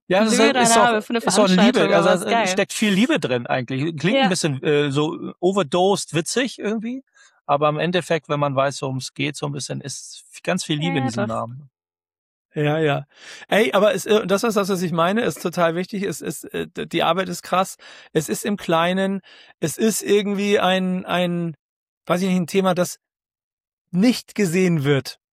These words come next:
Speaker 3: wenn du nicht mittendran bist. Und ich finde deshalb total gut und wichtig, dass, dass du hier drüber redest, Bass. Und ich finde auch total und wichtig, irgendwie Teil davon sein. Deswegen für mich war, ich, ich war bisher noch auf keiner Veranstaltung, weil es immer mein Terminkalender es nicht möglich gemacht hat,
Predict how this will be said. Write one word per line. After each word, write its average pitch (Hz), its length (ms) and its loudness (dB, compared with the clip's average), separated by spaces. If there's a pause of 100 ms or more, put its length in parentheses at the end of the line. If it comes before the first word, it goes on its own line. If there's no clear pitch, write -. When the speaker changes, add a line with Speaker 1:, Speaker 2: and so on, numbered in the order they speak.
(400)
Speaker 3:
wenn 160 120 0
du 160 80 2
nicht 170 340 -2
mittendran 160 560 -2
bist. 135 380 -6
Und 160 140 -6
ich 147 80 -6
finde 175 180 -2
deshalb 165 280 -2
total 160 380 0
gut 165 220 -4
und 151 140 -4
wichtig, 175 300 -6
dass, - 240 -6 (520)
dass - 220 -6
du 160 140 -2
hier 156 140 2
drüber 143 260 2
redest, 180 300 -2
Bass. 214 300 -2 (260)
Und 175 120 0
ich 175 100 -2
finde 170 220 0
auch 170 140 2
total 196 320 -2
und 180 120 -2
wichtig, 196 320 -4
irgendwie 202 240 -2
Teil 208 220 0
davon 165 260 -4
sein. 147 160 -4
Deswegen 143 220 -8
für 185 120 -2
mich 180 180 -6
war, 180 120 -2
ich, - 200 -10
ich 196 200 -8
war 175 140 4
bisher 190 240 -4
noch 185 120 0
auf 175 120 -2
keiner 180 220 -2
Veranstaltung, 170 520 -4
weil 156 140 -2
es 156 120 -4
immer 196 360 0
mein 170 160 -2
Terminkalender 170 640 -4
es 151 120 -12
nicht 175 200 -8
möglich 165 240 -12
gemacht 160 280 -8
hat, 151 100 -10